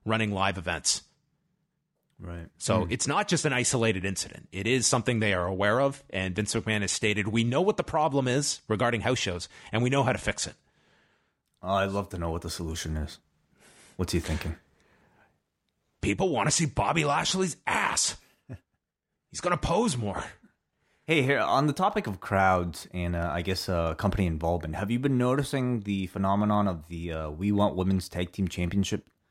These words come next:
Speaker 2: signs that have been, uh, passed out throughout the crowd?
Speaker 1: I didn't notice them as much this week as I did last week. Were they
Speaker 2: No.
Speaker 1: present this week?
Speaker 2: I don't know if I noticed it this week either, but, uh, in previous weeks, um,
Speaker 1: Yes.
Speaker 2: and I think it's, it's been said that they, these have been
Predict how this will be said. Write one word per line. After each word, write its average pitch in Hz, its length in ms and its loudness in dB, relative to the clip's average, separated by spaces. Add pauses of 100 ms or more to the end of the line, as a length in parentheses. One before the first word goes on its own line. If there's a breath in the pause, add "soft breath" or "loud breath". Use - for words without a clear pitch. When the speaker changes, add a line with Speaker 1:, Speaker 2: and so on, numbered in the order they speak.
(140)
Speaker 2:
signs 104 460 4
that 92 120 2
have 90 140 -2
been, 85 200 0
uh, 82 340 -2 (120)
passed 90 320 -4
out 95 160 0
throughout 82 220 -8
the 85 60 -8
crowd? 90 360 -4 (520)
Speaker 1:
I 139 80 2
didn't 233 200 0
notice 196 260 2
them 156 140 2
as 110 100 0
much 131 220 0
this 127 220 2
week 92 180 -4
as 98 120 -4
I 98 80 -2
did 92 160 -8
last 95 320 -2
week. - 220 -18
Were 101 100 -4
they 104 260 0
Speaker 2:
No. 95 60 -6
Speaker 1:
present 127 520 0
this - 160 -8
week? 170 240 -6 (320 soft breath)
Speaker 2:
I 120 100 2
don't 156 140 2
know 147 100 2
if 135 100 -2
I 117 80 2
noticed 110 380 0
it 98 120 -12
this - 180 -2
week 101 200 -2
either, 87 280 2
but, 87 340 -4
uh, 87 480 2 (240)
in 95 160 0
previous 123 460 2
weeks, 82 360 -8 (220)
um, 82 100 -4
Speaker 1:
Yes. 80 240 2 (100)
Speaker 2:
and 92 180 -2
I 90 80 0
think 104 220 -2
it's, - 360 -8
it's 90 160 -14
been 95 160 -4
said 90 220 -2
that 90 140 -2
they, 87 240 0
these 85 280 -6
have 82 160 -6
been 80 200 -6